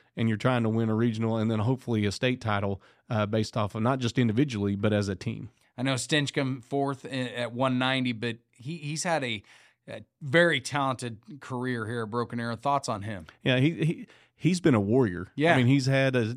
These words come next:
Speaker 1: you can see him out there, and I, I was joking with my son. He was here this weekend, and I said, "You just see those two guys wrestling with their shoulder braces." Um, a shoulder is needed in
Speaker 2: Very
Speaker 1: wrestling. I mean,
Speaker 2: needed, yes.
Speaker 1: obviously, if it's hampered,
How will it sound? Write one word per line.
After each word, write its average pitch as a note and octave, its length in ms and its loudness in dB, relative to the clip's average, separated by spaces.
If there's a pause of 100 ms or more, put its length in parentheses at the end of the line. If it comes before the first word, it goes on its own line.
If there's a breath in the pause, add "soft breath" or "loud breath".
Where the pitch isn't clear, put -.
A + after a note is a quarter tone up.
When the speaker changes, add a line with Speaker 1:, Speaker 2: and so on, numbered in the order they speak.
Speaker 1:
you B2+ 140 0
can B2+ 160 0
see C#3 200 2
him B2+ 80 4
out B2+ 160 2
there, B2 120 2
and A#2 100 2
I, A#2 240 -2
I B2 120 0
was A#2 120 -2
joking A2+ 380 2
with A2 120 -2
my G#2+ 100 0
son. B2+ 200 0
He A#2+ 80 2
was A2 140 -2
here A#2 160 0
this G#2+ 200 -4
weekend, A#2 340 -2
and G#2+ 100 -4
I G#2 40 -2
said, G#2 380 -4 (360 loud breath)
"You A#2 140 -2
just A2 180 -2
see A#2+ 140 0
those A2 180 0
two B2 180 0
guys A2 260 2
wrestling A2+ 280 0
with G#2 120 0
their G2+ 80 -6
shoulder D3 280 -2
braces." G2+ 560 -6 (180)
Um, G2+ 360 0 (960 soft breath)
a B2+ 80 0
shoulder D3 460 6
is A#2 260 -2 (480)
needed C3 580 2
in C3 140 4
Speaker 2:
Very A#2+ 120 10 (240)
Speaker 1:
wrestling. - 40 0
I - 40 2
mean, C3 100 6
Speaker 2:
needed, C3 160 6
yes. C3+ 60 8
Speaker 1:
obviously, C3+ 720 2
if B2 200 0
it's C3+ 200 2
hampered, B2 480 2